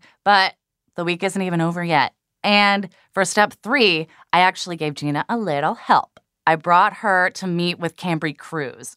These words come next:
who runs a theater and event space in Queens called Q E D, and they have similar backgrounds. About five years ago-ish, Cambry quit her day job that was very corporate and successful to make Q E D a reality.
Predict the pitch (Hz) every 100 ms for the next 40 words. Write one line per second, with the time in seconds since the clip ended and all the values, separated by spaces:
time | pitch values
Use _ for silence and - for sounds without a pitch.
0 | - 156 165 151 165 190 226 - 214 220
1 | - 190 165 175 - 165 156 147 139 -
2 | 262 190 160 - 151 - 170 165 147 139
3 | 143 226 233 - - - 196 202 202 202
4 | 214 220 220 233 214 165 156 - 131 78
5 | 71 - - _ - 165 175 120 - 175
6 | 175 185 185 151 156 175 202 196 196 196
7 | - 196 208 - 160 165 185 170 160 147
8 | - 151 - 165 175 156 143 143 143 127
9 | 117 117 120 131 - 135 - 139 135 139
10 | 135 - 196 170 185 170 175 170 202 170
11 | 156 - - 156 143 - - - - 208
12 | 196 180 180 - 196 208 190 156 160 190
13 | 220 226 392 151 135 170